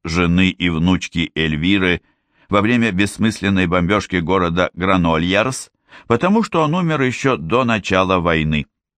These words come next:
Примечание. Гражданская война в Испании продолжалась с тысяча девятьсот тридцать шестого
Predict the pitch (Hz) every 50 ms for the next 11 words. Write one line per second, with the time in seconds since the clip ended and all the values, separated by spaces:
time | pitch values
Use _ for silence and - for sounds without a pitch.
0 | _ _ _ _ _ _ _ _ _ _ _ _ _ 127 156 160 160 147 - -
1 | 85 78 73 71 73 73 76 76 73 - _ _ _ _ _ _ _ _ _ -
2 | - 123 156 151 135 135 175 190 196 170 - - 165 147 147 139 143 135 131 123
3 | 131 131 123 107 95 85 - - - 95 107 117 120 117 117 117 110 - - 98
4 | 90 90 95 90 80 95 98 101 95 98 98 - _ _ - - - 104 104 -
5 | 92 82 - 82 78 82 85 82 - - 90 82 - - 90 82 73 - 78 69
6 | - - 65 62 - - - 85 87 90 104 117 127